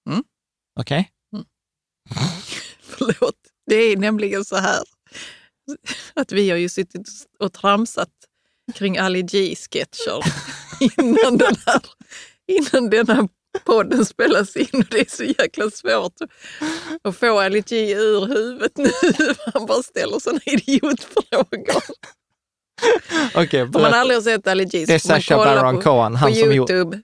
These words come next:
Speaker 2: ja, han som gjorde Borat och, och, och liksom.
Speaker 1: Ja, han har en karaktär som heter Ali G som ställer jättekorkade frågor. Och, och det är som att Ali G bor i mitt huvud nu. Jag försöker att inte... Att inte liksom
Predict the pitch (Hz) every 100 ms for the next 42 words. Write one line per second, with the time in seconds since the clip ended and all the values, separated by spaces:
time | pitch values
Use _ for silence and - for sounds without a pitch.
0 | - 135 127 127 131 131 123 117 127 120
1 | 101 110 110 - - - 120 117 113 -
2 | 113 127 131 135 135 139 170 160 - 185
3 | 202 196 190 175 175 156 - 147 165 151
4 | 143 147 147 135 135 175 175 185 170 170
5 | 165 160 - - 127 135 160 151 - 175
6 | 165 139 143 196 208 - 208 226 214 -
7 | 190 190 196 196 220 196 233 - - -
8 | 320 294 247 208 - 302 214 202 254 254
9 | 208 208 - 233 190 202 190 226 - 185
10 | - - - - - - 202 - 220 226
11 | - 185 185 - 190 180 180